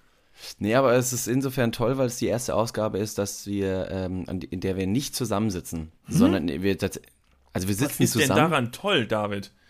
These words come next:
Speaker 2: Was ist denn daran toll? Findest du es gut? Findest du es
Speaker 1: Ja,
Speaker 2: gut?
Speaker 1: das ist
Speaker 2: Sollen
Speaker 1: ein
Speaker 2: wir
Speaker 1: Vor-, das ist ein, nee, aber das ist ein Fortschritt, ne? Was, ich find's toll, dass man auf, auf diese technische Art und Weise zurückgreifen greift,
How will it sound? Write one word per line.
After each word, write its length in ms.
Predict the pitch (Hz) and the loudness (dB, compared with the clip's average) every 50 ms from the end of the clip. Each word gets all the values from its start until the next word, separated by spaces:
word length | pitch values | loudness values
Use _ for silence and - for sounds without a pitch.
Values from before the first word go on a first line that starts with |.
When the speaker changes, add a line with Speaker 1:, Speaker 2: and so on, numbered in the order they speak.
| - - - _ - | -20 -20 -20 _ -8
Speaker 2:
Was 160 | - 127 131 | -6 -6 -6
ist 140 | 196 196 - | -4 -4 -4
denn 100 | 190 175 | -2 0
daran 180 | 185 190 185 185 | 0 0 0 0
toll? 120 | 208 160 | -2 -2
Findest 240 | 180 - 220 220 - | -2 -2 -2 -2 -2
du 40 | 214 | -6
es 100 | 185 - | -8 -6
gut? 300 | - 269 226 143 - - - _ _ _ _ _ _ _ | -2 -2 -2 -2 -2 -6 -16 _ _ _ _ _ _ _
Findest 200 | - 110 107 - | -6 -6 -4 -4
du 40 | 95 | -4
es 60 | 90 | -4
Speaker 1:
Ja, 40 | 98 95 | 0 0
Speaker 2:
gut? 60 | 110 | 2
Speaker 1:
das 60 | 95 110 | 2 2
ist 20 | |
Speaker 2:
Sollen 140 | 123 151 165 | 2 2 0
Speaker 1:
ein 80 | 170 - | -2 -2
Speaker 2:
wir 0 | - | 0
Speaker 1:
Vor-, 140 | 113 117 113 | 0 2 2
das 140 | 123 123 | 2 0
ist 60 | 117 104 | 0 -2
ein, 340 | 104 92 - - 107 - - | -4 -2 -2 -2 -4 -2 -2
nee, 300 | - 104 110 131 196 - | 0 2 4 4 4 4
aber 120 | 127 110 104 | 4 2 0
das 80 | 104 | 0
ist 60 | 107 | -2
ein 80 | 104 98 | -4 -4
Fortschritt, 460 | - - 131 143 170 - - 123 101 | -2 0 0 0 0 0 -2 -2 0
ne? 160 | 110 120 127 | 0 0 2
Was, 200 | 113 107 104 - | 0 0 -2 -4
ich 140 | - 101 - - | -6 -6 -8 -8
find's 160 | 101 - - | -10 -8 -4
toll, 140 | - 120 120 | -2 -2 0
dass 140 | 123 127 | 0 -2
man 100 | 123 110 | 0 0
auf, 160 | 104 104 101 - | 0 -2 -2 -4
auf 160 | - 98 - | -6 -6 -6
diese 440 | - 107 98 104 101 101 - - - | -6 -4 0 0 2 2 0 0 -2
technische 380 | - 120 123 131 120 123 120 98 | -6 -6 -4 -4 -2 -2 -2 -2
Art 100 | 107 107 | -2 -2
und 80 | 101 | 0
Weise 200 | 104 107 104 104 104 | -2 -2 -2 -2 -4
zurückgreifen 400 | 120 127 139 131 113 107 113 98 | -6 -6 -2 -4 -4 -4 -2 -2
greift, 240 | 98 104 120 127 | -2 -2 -2 -4